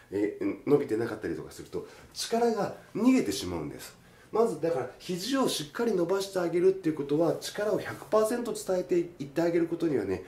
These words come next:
とても必要なことなんです。だから、あの、僕らなんかもう、もう二十年ぐらいやってますから、肘曲げてもできるようになってますけれども、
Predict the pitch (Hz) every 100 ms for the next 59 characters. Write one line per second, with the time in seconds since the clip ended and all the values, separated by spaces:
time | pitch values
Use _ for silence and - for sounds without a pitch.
0 | - - - 214 202 202 202 190 185 180
1 | 175 - - - - - - - - 170
2 | 165 - - - 147 143 - 90 - -
3 | 254 254 196 139 117 113 - 62 110 113
4 | 120 185 190 135 - 98 101 98 78 -
5 | 156 175 127 127 139 139 110 85 87 151
6 | 127 - 76 - 117 85 76 - - 143
7 | 190